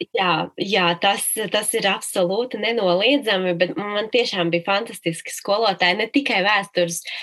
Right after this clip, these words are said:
bet arī citu priekšmetu skolotājs. Mācījos Rīgas Teikas vidusskolā, tā kā sveiciens, ja arī kāds, ā, no Teikas mani klausās. Un, ā,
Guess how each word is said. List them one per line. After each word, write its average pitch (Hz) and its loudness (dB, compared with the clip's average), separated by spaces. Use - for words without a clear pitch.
bet 190 2
arī 190 2
citu - -2
priekšmetu 214 0
skolotājs. 226 2
Mācījos 180 0
Rīgas 190 0
Teikas 180 2
vidusskolā, 185 0
tā 170 -8
kā 175 -2
sveiciens, 196 2
ja 185 4
arī 185 2
kāds, 226 0
ā, 196 2
no 185 2
Teikas 254 2
mani 247 0
klausās. 247 2
Un, 247 4
ā, 247 4